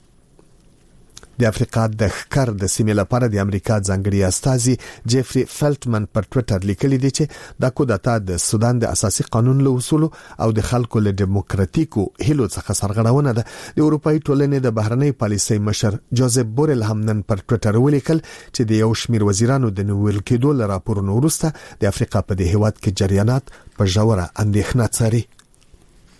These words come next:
اسرائیل په پام کې لري چې د متحدو ایالاتونو له اندېښنو سره سره په اشغال شوي لویدیځه غاړه کې نور یو زرو درې سوه پنځه پنځوس میشت ځایونه جوړ کړي. د اسرائیل د ځمکې ادارې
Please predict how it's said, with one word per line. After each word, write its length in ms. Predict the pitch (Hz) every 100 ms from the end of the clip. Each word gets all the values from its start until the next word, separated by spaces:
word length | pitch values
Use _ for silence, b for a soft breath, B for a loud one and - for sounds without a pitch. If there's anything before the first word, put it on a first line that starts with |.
| _ _ _ - B B B B B B -
اسرائیل 320 | 147 151 160 156
په 100 | 139 147
پام 140 | 147
کې 180 | 156 147
لري 140 | 147
چې 200 | 147 147
د 80 | 135
متحدو 420 | 120 120 127 139 120
ایالاتونو 420 | 104 104 135 135
له 160 | 113 - 104
اندېښنو 460 | 98 95 117 113 -
سره 160 | - 151
سره 180 | - 104 B B -
په 140 | 117
اشغال 280 | - 110 104 -
شوي 220 | 123 113
لویدیځه 380 | 98 104 117 98 92
غاړه 200 | 127 127 -
کې 80 | 117 135
نور 220 | 151 143 B B 127
یو 100 | 135 151
زرو 160 | 127 117
درې 200 | 110 135 -
سوه 200 | 123 - 110
پنځه 260 | 107 123 151 139
پنځوس 360 | 117 127 120 - - 110
میشت 300 | 101 - - 120
ځایونه 320 | 107 123 127 98
جوړ 120 | 117 113
کړي. 140 | 123 120 B B B B 147
د 140 | 139
اسرائیل 340 | - 139 147 139
د 100 | 120 101
ځمکې 320 | 135 147 120 101 104
ادارې 360 | 107 135 127